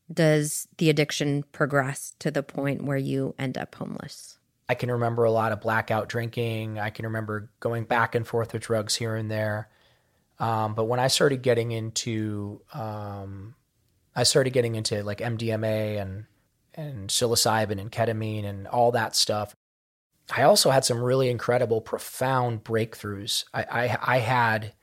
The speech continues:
Speaker 2: I had some breakthroughs on M D M A and psilocybin that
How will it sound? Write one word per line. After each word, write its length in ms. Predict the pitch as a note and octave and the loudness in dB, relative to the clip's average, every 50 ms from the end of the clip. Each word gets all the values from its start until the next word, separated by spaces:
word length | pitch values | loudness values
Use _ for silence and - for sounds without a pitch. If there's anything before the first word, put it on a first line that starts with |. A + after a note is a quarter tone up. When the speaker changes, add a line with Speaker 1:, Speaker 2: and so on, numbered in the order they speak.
| _ _ _ _ _ _ _ _ _ _ _ _ _ - | _ _ _ _ _ _ _ _ _ _ _ _ _ 4
Speaker 2:
I 120 | A#2+ B2+ D3+ | 6 8 8
had 160 | D#3+ D3+ D3 | 8 8 6
some 180 | - C#3 A#2+ | 4 2 0
breakthroughs 640 | A2 A#2+ B2+ B2+ B2 B2+ - - B2 A#2 A2+ A2 A2 A2 | 4 6 6 6 6 4 -2 -2 0 0 0 0 0 0
on 120 | A2 A2 | 0 -2
M 140 | A2+ A2+ A2 | -2 -2 -2
D 160 | A2+ A2 A2 | -2 -2 -2
M 120 | G#2+ G#2+ | -2 -2
A 120 | A2+ A2 A2 | -4 -4 -4
and 120 | G#2+ G#2+ | -2 0
psilocybin 800 | - - A2 G#2+ A2+ G#2+ - - G#2 A2 A2+ A2 A#2 A2 G#2 G#2 | 0 0 0 0 0 0 2 2 0 0 -2 -2 -4 -4 -4 -4
that 200 | G#2+ G#2 - _ | -4 -6 -6 _